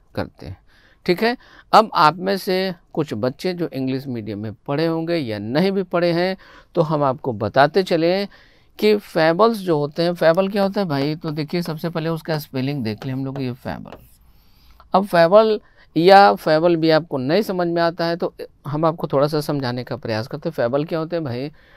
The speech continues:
तो ऐसा कोई भी स्टोरी जो एनिमल्स पर बेस्ड होता है। किस पे बेस्ड होता है? एनिमल्स पे बेस्ड होता है। ठीक है, जैसे आपने देखा द जंगल बुक,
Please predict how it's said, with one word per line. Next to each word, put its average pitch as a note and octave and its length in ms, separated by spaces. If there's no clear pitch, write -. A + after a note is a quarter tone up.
तो D3+ 100
ऐसा D#3+ 280
कोई F#3 260
भी E3+ 240
स्टोरी D#3+ 380
जो F3 220
एनिमल्स D#3+ 560
पर D3 260
बेस्ड A#2+ 420
होता D#2+ 280
है। F2 80
किस B2+ 120
पे D#3+ 100
बेस्ड E3 260
होता E3+ 200
है? A#3+ 80
एनिमल्स C#3 400
पे B3 240
बेस्ड F2 420
होता F2+ 240
है। F2 80
ठीक D#3 140
है, F#3 160
जैसे C3 480
आपने F3+ 420
देखा F3 500
द A#2 180
जंगल B2 420
बुक, D3+ 440